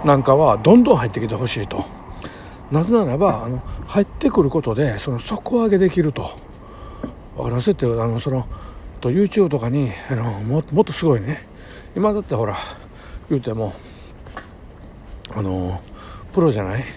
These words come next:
ある意味、その、アマチュア的な人がYouTubeを形成してるけども、本当のがっちりプロが入ってきたら、あの、全体的なレベルが上がるじゃないですか。もう負けちゃうから。ね、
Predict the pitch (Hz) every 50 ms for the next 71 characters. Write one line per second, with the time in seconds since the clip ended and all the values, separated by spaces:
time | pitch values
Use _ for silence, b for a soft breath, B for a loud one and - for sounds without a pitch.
0 | - B B B B B B - 120 120 151 151 139 113 104 110 104 98 107 110
1 | - - - - - B B B B B B B B B 139 131 135 135 - 160
2 | 151 143 156 170 196 185 165 139 - 165 156 160 190 175 139 - - - 143 131
3 | 135 135 123 135 131 110 101 98 - 135 123 110 - 123 107 - 131 117 113 104
4 | - 104 117 127 135 156 165 131 101 - B B B B B B B B B 226
5 | 240 220 - - 202 196 190 202 220 - - - 139 123 170 160 - - - 202
6 | 160 - - 180 170 147 117 110 120 117 - - 127 147 123 117 107 127 143 127
7 | 104 104 - B B B B B B B B B 147 131 139 131 127 127 131 127
8 | 127 127 - - - - - - - - 131 147 247 254 247 - 247 226 226 214
9 | 202 214 214 202 240 233 190 151 117 127 156 196 196 233 220 196 143 117 101 90
10 | 87 - - - - 113 139 139 170 220 175 202 165 180 170 151 127 110 101 -
11 | - - - - - - 220 196 135